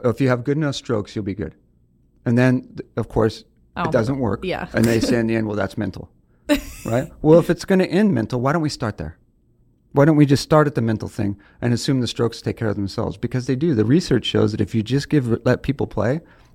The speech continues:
Speaker 1: the strokes do develop along similar lines. It's, it seems to be a byproduct of a human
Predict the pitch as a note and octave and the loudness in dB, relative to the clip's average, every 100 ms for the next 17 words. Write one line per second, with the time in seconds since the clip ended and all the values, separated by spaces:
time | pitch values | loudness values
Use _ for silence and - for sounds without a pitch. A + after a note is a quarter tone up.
0 | - A#2 - C3+ C#3 - B2+ A2+ B2 D3+ | -8 -8 -2 0 0 -4 -12 0 2 2
1 | C3 A#2 B2 F#2+ - - G#2+ C3 D#3+ F3+ | 0 0 0 -2 -4 -2 0 2 2 0
2 | - F#3+ F3 F3 D#3+ G3+ D#3 G2 G#2+ - | 2 4 6 6 6 4 2 0 -2 -4
3 | - D3 C3+ C#3 A2 - A#2 D3+ B2+ F#2+ | -6 -2 -2 -2 -2 0 0 0 0 -2
4 | F2+ - - _ _ _ - G2+ - - | -4 -8 -20 _ _ _ -6 -6 -8 0
5 | A2 - C3 A#2 A2+ - | 0 2 0 0 -2 -4